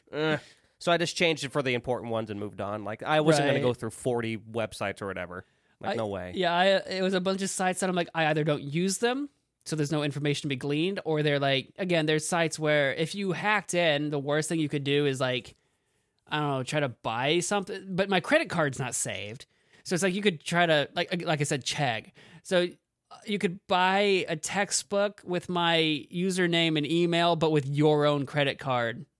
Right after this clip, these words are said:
Speaker 1: Uh, okay.
Speaker 2: Yeah.
Speaker 1: I honestly don't <laughs> ca-, I don't care, okay? Um,
Speaker 2: Right.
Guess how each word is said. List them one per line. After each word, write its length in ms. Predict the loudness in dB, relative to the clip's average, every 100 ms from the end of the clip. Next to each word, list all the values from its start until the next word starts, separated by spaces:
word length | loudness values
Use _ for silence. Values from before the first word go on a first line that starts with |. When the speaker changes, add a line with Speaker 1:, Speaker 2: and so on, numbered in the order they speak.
| _ _ -10
Speaker 1:
Uh, 180 | -6 -2
okay. 680 | 2 2 2 2 4 4 0 -4
Speaker 2:
Yeah. 220 | -4 -4 _ _ _ _ _ -6
Speaker 1:
I 260 | 2 2 2
honestly 460 | 0 4 2 2 2
don't 240 | 0 2
<laughs> 20 |
ca-, 440 | 0 -2 -10 -2 -2
I 80 | -2 -4 0
don't 200 | 0 0
care, 520 | 0 2 2 2 2
okay? 720 | 2 0 0 2 4 2 -2 -12 -16 -18 -20 -8
Um, 540 | -4 -2 -2 -6 -10 _ _
Speaker 2:
Right. 280 | -2 0 -2